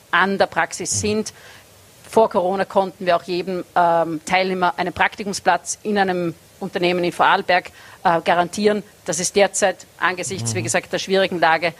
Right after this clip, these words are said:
Speaker 1: ähm, in der Wirtschaft etwas schwieriger, aber sie machen bei uns auch Abschlussprojekte, die dann wirklich in der Praxis verwertbar sind.
Speaker 2: Mhm. Als Geschäftsführerin des Digitalcampus,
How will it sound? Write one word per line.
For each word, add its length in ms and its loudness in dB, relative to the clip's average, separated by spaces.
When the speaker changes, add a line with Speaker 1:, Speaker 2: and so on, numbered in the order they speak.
Speaker 1:
ähm, 240 2
in 100 -4
der 100 0
Wirtschaft 280 -4
etwas 240 -2
schwieriger, 400 2
aber 120 0
sie 120 -6
machen 280 0
bei 100 2
uns 140 -2
auch 80 -2
Abschlussprojekte, 880 0
die 120 0
dann 200 2
wirklich 240 -4
in 40 -4
der 80 2
Praxis 320 -2
verwertbar 420 -2
sind. 240 -6
Speaker 2:
Mhm. 200 -4
Als 160 0
Geschäftsführerin 600 0
des 220 -2
Digitalcampus, 720 0